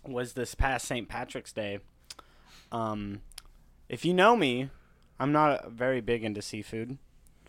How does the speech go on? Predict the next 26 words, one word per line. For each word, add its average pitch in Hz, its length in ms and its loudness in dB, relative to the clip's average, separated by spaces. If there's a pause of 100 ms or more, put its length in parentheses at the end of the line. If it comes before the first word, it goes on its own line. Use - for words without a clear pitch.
(160)
which - 560 -4
calamari 104 540 2
would 101 180 -8
fall 98 300 -4
under. 92 280 -8 (1040)
I 147 300 8
was 143 260 0
so 165 340 6
drunk 123 480 0 (360)
that 107 180 -6
somebody 123 340 0
goes, 113 200 0
"Colin, 147 400 4
why 123 120 2
don't 156 220 2
you 135 120 0
order 147 480 6
the 113 140 -2
fried 151 440 0
calamari 135 920 4
at 107 180 -6
this 107 160 -8
place? 147 500 -4 (680)
It's - 240 -8
eighteen 147 500 2
dollars." 98 600 -2